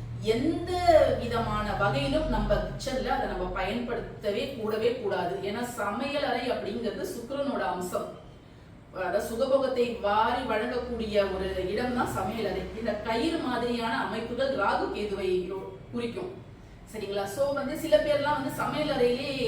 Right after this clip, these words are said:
சாமி ரூம் வச்சிருப்பாங்க. அதுக்கு வந்து ஸ்கிரீன் போட்டிருப்பாங்க. கயிறு கட்டி அதுல வந்து ஒரு துணி மாதிரி தொங்க விட்டுருப்பாங்க. அந்த கயிறுலாம் கூட நம்ம பயன்படுத்தக்கூடாது நம்மளுடைய சமையல் அறையில. So இதெல்லாம் வந்து நீங்க உடனே மாத்திடுங்க.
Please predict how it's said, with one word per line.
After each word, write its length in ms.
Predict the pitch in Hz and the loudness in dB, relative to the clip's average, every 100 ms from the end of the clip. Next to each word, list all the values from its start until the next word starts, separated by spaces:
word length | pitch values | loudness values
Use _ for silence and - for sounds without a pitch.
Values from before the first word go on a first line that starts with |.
| 220 190 185 180 175 | 2 2 -2 -2 -4
சாமி 680 | 170 - 233 254 277 214 180 196 | -4 -2 0 2 0 -2 -4 -2
ரூம் 180 | 220 202 | -2 -2
வச்சிருப்பாங்க. 520 | - 190 180 190 190 185 - - - - - | -2 -4 -4 -4 -6 -10 -14 -18 -16 -16 -4
அதுக்கு 300 | 294 302 294 | -2 -2 -2
வந்து 160 | 269 | -2
ஸ்கிரீன் 440 | - - 302 320 - | -2 -2 -2 -2 0
போட்டிருப்பாங்க. 540 | 226 185 180 185 180 | -2 -2 -6 -4 -4
கயிறு 680 | 220 233 262 247 214 202 196 | -2 -2 0 0 0 0 -2
கட்டி 280 | 214 - 277 | -4 -6 -2
அதுல 240 | 233 214 | 0 2
வந்து 200 | 208 226 | -2 0
ஒரு 180 | 226 202 | -2 -2
துணி 200 | 240 233 | -2 0
மாதிரி 340 | 240 202 220 226 | 0 0 -4 -4
தொங்க 200 | 190 190 | -4 -2
விட்டுருப்பாங்க. 500 | 185 180 185 180 170 | -4 -6 -6 -6 -4
அந்த 300 | 185 208 196 | -2 -2 0
கயிறுலாம் 460 | 202 240 302 269 240 | 0 0 -2 -2 0
கூட 160 | 240 | 2
நம்ம 220 | 311 320 220 | 2 2 0
பயன்படுத்தக்கூடாது 920 | 208 208 226 233 - 185 180 180 170 | -2 -2 -2 -4 -6 -8 -6 -6 -6
நம்மளுடைய 540 | 165 170 175 180 180 175 | -6 -6 -4 -6 -8 -8
சமையல் 360 | 185 180 180 | -8 -6 -6
அறையில. 240 | 175 170 - - - - - | -4 -6 -6 -10 -16 -20 -20
So 200 | - 277 | -10 -2
இதெல்லாம் 600 | 311 - 196 233 240 302 | 0 0 -2 0 2 2
வந்து 200 | 330 247 | 2 0
நீங்க 200 | 285 254 | 0 0
உடனே 400 | 180 - 226 277 | 0 2 2 2
மாத்திடுங்க. 600 | 320 233 220 220 196 180 | 2 2 0 -2 -6 -2